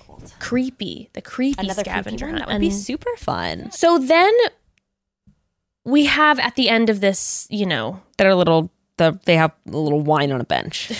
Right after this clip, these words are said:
Speaker 2: <sighs> with two candles in the daytime and the candles are lit. They're probably for mosquitoes, let's be honest.
Speaker 1: Mm.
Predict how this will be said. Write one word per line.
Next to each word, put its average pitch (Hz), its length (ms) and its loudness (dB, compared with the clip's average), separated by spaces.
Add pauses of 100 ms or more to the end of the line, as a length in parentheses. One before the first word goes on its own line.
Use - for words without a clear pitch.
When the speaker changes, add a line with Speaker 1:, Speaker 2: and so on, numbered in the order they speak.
(120)
Speaker 2:
<sighs> - 160 -20
with 226 260 -8
two - 180 -2
candles 180 460 -6
in 180 80 -8
the 175 80 -6
daytime 160 400 -6
and 160 100 -10
the 165 60 -12
candles 147 360 -10
are 131 100 -10
lit. 98 260 -10 (340)
They're 208 220 -2
probably 190 280 -4
for 170 140 -12
mosquitoes, - 540 -14
let's - 140 -14
be - 120 -12
honest. - 320 -12
Speaker 1:
Mm. 170 280 -6